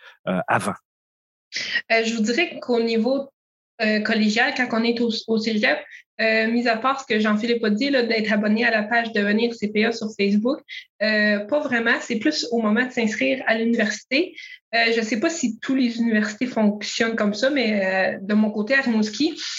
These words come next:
Speaker 2: euh, il fallait faire attention de prendre, tu sais, même si on n'était pas certain de vouloir aller faire le D E S S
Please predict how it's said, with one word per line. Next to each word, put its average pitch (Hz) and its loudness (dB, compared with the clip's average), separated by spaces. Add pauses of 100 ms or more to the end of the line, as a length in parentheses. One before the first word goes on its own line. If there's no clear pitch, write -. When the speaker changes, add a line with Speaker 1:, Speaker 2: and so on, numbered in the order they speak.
(340)
Speaker 2:
euh, 220 2
il 208 -2
fallait 220 0
faire 233 0
attention 226 0
de 220 2
prendre, 233 0 (720)
tu 262 -2
sais, - 2
même 254 2
si - -2
on 220 2
n'était 214 2
pas 233 2
certain 240 0
de 240 2
vouloir 214 2
aller 214 2
faire 220 0
le 208 2
D 214 2
E 214 2
S 214 -2
S 214 -2